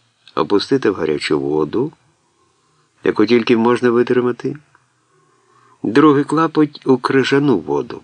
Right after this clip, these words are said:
Просто холодної води брати не можна. Витягнути тканину з гарячої води і прикласти на дві хвилини, щільно притискаючи до очей.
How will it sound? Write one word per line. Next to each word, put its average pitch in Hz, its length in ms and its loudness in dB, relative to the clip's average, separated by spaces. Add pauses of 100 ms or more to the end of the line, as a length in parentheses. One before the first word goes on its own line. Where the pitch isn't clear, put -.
Просто 117 420 0
холодної 113 500 0
води 101 280 0
брати 90 360 -4
не 82 120 -6
можна. 65 400 -10 (2000)
Витягнути 120 840 2
тканину 104 720 0
з 78 80 -8
гарячої 87 600 0
води 107 320 4
і 175 60 2
прикласти 139 760 0
на 123 160 2
дві 92 260 0
хвилини, 80 840 0
щільно 143 680 0
притискаючи 113 920 -2
до 90 280 0
очей. 85 460 -4